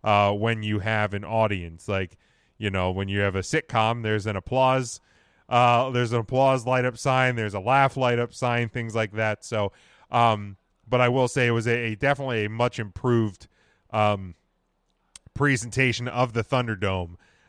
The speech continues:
uh, the, the second time around. So,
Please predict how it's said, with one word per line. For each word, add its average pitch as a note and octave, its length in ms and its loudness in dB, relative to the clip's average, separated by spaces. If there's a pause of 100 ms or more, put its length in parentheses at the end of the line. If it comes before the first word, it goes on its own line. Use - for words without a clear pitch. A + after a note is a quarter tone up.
uh, G2+ 380 6
the, G2+ 180 -4
the G#2 160 -4
second A2+ 380 -2
time G2+ 260 -2
around. F2+ 460 -4
So, F#2+ 380 -2